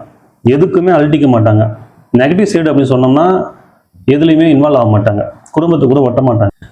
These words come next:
கும்ப லக்னத்துல கேது பகவான் இருந்தாருன்னா இவங்க வந்து ரொம்ப நியாயமா இருப்பாங்க, இவங்களை அவ்வளவு சீக்கிரம் யாரும் ஏமாத்த முடியாது, ஒரு சிறந்த நீதிபதியா இருப்பாங்க. இவங்க நெகட்டிவ் சைடு அப்படின்னு சொன்னோம்னா இவங்க தற்பெருமை அதிகமா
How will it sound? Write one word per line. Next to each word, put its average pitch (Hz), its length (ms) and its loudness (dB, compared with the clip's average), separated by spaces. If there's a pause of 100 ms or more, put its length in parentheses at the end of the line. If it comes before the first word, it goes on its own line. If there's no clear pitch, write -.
கும்ப 170 340 -2
லக்னத்துல 151 380 0 (120)
கேது 143 240 0
பகவான் 120 320 2
இருந்தாருன்னா 110 480 2 (560)
இவங்க 143 240 0
வந்து 160 180 2 (480)
ரொம்ப 147 160 0 (100)
நியாயமா 160 440 2
இருப்பாங்க, 117 300 0 (480)
இவங்களை 131 220 0
அவ்வளவு 135 220 0
சீக்கிரம் 147 240 0
யாரும் 131 240 0
ஏமாத்த 131 300 0
முடியாது, 107 360 0 (480)
ஒரு 123 200 -2
சிறந்த 165 280 0
நீதிபதியா 143 580 2
இருப்பாங்க. 113 300 -2 (560)
இவங்க 117 220 2
நெகட்டிவ் 185 320 0
சைடு 160 180 -4
அப்படின்னு 139 220 0
சொன்னோம்னா 120 340 2 (380)
இவங்க 135 240 0
தற்பெருமை 160 540 -2
அதிகமா 120 320 0